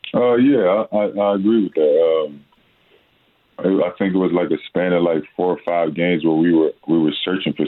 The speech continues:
scoring. We couldn't really score without LeBron, and then, um, uh, Dennis went out for a couple games, and we really couldn't score. So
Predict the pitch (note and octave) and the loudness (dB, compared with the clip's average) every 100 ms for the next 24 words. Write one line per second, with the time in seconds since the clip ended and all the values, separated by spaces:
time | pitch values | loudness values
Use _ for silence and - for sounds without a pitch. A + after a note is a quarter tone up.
0 | - - F#2 E2 D#2 D2+ D#2 D#2+ D#2 D#2 | -4 -4 -2 0 0 0 -2 0 0 -2
1 | - E2+ D#2+ D#2 D#2 D2+ C#2+ E2 E2+ E2 | -2 -2 0 2 2 0 0 0 0 -2
2 | D2+ D2+ D2+ D2+ D2 C#2+ C2+ - - _ | -4 -4 0 2 2 -2 -10 -20 -20 _
3 | _ _ _ _ - D2+ D2 B1 F#2+ F2+ | _ _ _ _ -4 -2 -2 0 0 -2
4 | - E2 E2 E2+ - _ _ - - E2+ | -2 0 0 -2 -4 _ _ -16 -6 -4
5 | D#2 F2 E2+ D#2+ E2+ D#2 D#2 D#2 F2 F#2+ | -2 -2 -2 0 0 0 2 2 2 0
6 | - E2 D2+ - E2+ D#2+ D2+ D#2+ D2+ | 0 -2 -2 -4 -2 -2 -2 0 -2